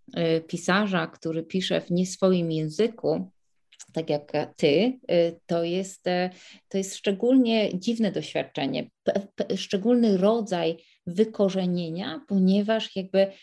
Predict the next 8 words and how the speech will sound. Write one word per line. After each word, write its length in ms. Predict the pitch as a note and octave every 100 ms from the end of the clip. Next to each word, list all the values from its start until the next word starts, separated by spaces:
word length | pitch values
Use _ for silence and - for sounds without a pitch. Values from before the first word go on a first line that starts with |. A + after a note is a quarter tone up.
| - - _ -
e, 160 | F3+
te 180 | F3+ F3+
dźwięki, 480 | F3 F#3 B3 B3+ G#3
z 60 |
którymi 280 | - F3+ F3+
się 120 | F3+
pracuje 640 | F#3 F#3+ F3+ - A3+ G#3+ F#3
na, 400 | E3+ F3 F3+